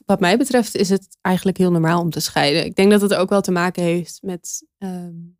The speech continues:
hoe je opgegroeid bent. Een soort, mijn ouders, die scheiden ook heel veel. Ehm, maar je merkt, eh, bijvoorbeeld in, ja, de studentenflat waar wij wonen, dat dat wel verschilt per gang. Eh, wij proberen dan wel ons best te doen om goed te scheiden.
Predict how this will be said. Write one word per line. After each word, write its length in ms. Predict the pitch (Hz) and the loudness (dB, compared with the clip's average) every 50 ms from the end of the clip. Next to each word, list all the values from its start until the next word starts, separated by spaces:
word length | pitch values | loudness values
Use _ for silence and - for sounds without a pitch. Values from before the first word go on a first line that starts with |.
| _ _ | _ _
hoe 140 | - 202 190 | 4 6 6
je 100 | 190 175 | 6 6
opgegroeid 540 | - 214 208 - 262 247 247 269 262 247 220 | 4 2 2 2 2 4 4 4 4 6 6
bent. 240 | 240 240 254 254 254 | 6 6 6 4 2
Een 60 | 240 | 0
soort, 200 | - 247 233 226 | 0 0 0 2
mijn 240 | 190 196 196 196 160 | 2 2 2 2 4
ouders, 360 | 170 202 202 208 202 - - | 4 4 4 4 2 2 -2
die 100 | 190 170 | -4 -4
scheiden 360 | - - - 170 170 160 151 | -2 -2 0 0 0 0 0
ook 140 | 175 185 - | -2 0 2
heel 160 | 202 196 196 | 2 2 2
veel. 400 | - 196 196 196 202 214 226 - _ - _ _ _ _ _ _ _ _ | 2 2 2 4 2 2 0 -4 _ -20 _ _ _ _ _ _ _ _
Ehm, 420 | - 180 175 175 175 175 175 170 170 170 180 - | -10 -8 -8 -6 -8 -10 -10 -12 -12 -14 -14 -6
maar 200 | - 185 185 185 | -2 2 2 4
je 80 | 185 185 | 4 4
merkt, 560 | 185 180 185 185 185 - - - - - - - | 4 2 2 0 0 -4 -8 -14 -16 -18 -18 -10
eh, 140 | - - - - | -8 -8 -8 -8
bijvoorbeeld 320 | - 170 190 180 180 175 | -6 -4 -2 -2 -2 -2
in, 280 | - - 180 170 170 170 | -2 -2 -2 -4 -4 -6
ja, 320 | _ - 156 127 135 151 - | _ -6 -6 -6 -6 -8 -10
de 80 | - 185 | -12 -12
studentenflat 720 | - - 185 160 170 180 190 - 180 - - 180 175 - | -6 -4 -2 0 0 0 0 0 -2 -2 -2 -2 -2 -2
waar 140 | - 165 165 | -2 -2 -2
wij 240 | 165 170 180 196 196 | 0 0 2 2 4
wonen, 280 | 202 208 220 220 214 | 4 4 4 4 2
dat 140 | 202 202 202 | 2 0 0
dat 120 | - 202 190 | 0 -2 0
wel 500 | 190 190 190 190 190 190 190 - - - | 0 2 2 2 2 2 0 -2 -6 -8
verschilt 600 | - - 185 - - - - 202 196 190 - - _ | -8 -6 -6 -6 -4 0 2 2 2 0 -2 -4 _
per 200 | - 180 170 175 | -4 -4 -4 -4
gang. 520 | - - - 190 160 156 165 208 - - - | -6 -4 -4 -2 -2 -2 -4 -8 -12 -10 -8
Eh, 200 | 185 180 185 190 185 | -6 -6 -6 -2 0
wij 160 | 185 185 180 | 0 2 2
proberen 300 | - 190 175 180 180 175 | 2 2 2 2 2 2
dan 140 | 180 165 160 | 2 0 2
wel 180 | 175 170 165 | 0 0 0
ons 140 | 175 175 - | 0 2 4
best 220 | 180 196 185 - - | 6 6 6 4 4
te 80 | 208 | 4
doen 240 | 180 202 202 196 196 | 6 8 8 8 6
om 200 | 175 190 196 180 | 4 2 0 2
goed 180 | - - 214 208 | 2 0 0 2
te 80 | 214 | 0
scheiden. 580 | - - - 208 196 196 208 208 214 214 226 | -2 -2 0 2 4 4 4 4 2 0 -2